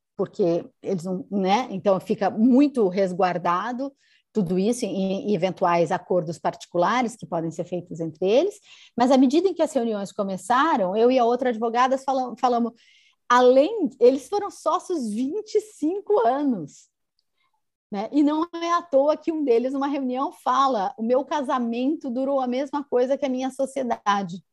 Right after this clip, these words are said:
No mesmo ano que meu casamento, que eu me divorciei, a gente encerrou essa sociedade." E a gente falou, "Então, pera um pouco, vamos aprimorar essa escuta, vamos trazer a pessoa pra escutar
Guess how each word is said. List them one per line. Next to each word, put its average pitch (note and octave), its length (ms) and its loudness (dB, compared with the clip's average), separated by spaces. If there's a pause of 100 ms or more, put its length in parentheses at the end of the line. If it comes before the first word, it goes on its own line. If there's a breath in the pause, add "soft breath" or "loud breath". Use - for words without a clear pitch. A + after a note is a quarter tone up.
No A#3+ 320 4
mesmo C4+ 500 2
ano A3+ 320 -4
que A3 140 -8
meu G#3 120 -4
casamento, G3+ 540 -2
que A#3 60 0
eu A3 40 2
me G#3+ 120 0
divorciei, A3+ 800 2 (380 loud breath)
a A#3+ 140 2
gente A3+ 260 -4
encerrou G#3+ 380 0
essa G3 180 -2
sociedade." F3+ 640 0
E - 20 0
a F#3 40 -2
gente G#3 180 -8
falou, A3 180 0
"Então, C4 200 -2
pera D4 280 2
um C#4 60 0
pouco, G3+ 420 -4 (460 soft breath)
vamos B3+ 340 0
aprimorar A3+ 680 0
essa G#3+ 160 -12
escuta, G3+ 480 -6
vamos B3+ 240 0
trazer A3 360 -2
a G#3+ 60 -4
pessoa A#3 420 0
pra A#3+ 160 0
escutar B3+ 540 -2